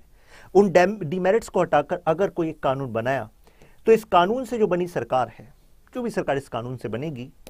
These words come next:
actually इस कानून को, he is saying contract, क्योंकि he is a thinker of social contract,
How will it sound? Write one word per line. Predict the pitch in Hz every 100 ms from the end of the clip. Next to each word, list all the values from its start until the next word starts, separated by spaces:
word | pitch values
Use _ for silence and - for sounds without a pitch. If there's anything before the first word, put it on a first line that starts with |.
| - - _ _ _ -
actually | 151 165 214
इस | 214
कानून | 220 165 180 208
को, | 202 196 - -
he | - -
is | 143
saying | - 175 180 175
contract, | 139 131 - 131 - - _ -
क्योंकि | 131 143
he | 127 120
is | 135
a | 127 - - - - -
thinker | 185 185 180
of | 165 -
social | 123 123
contract, | 113 110 - 208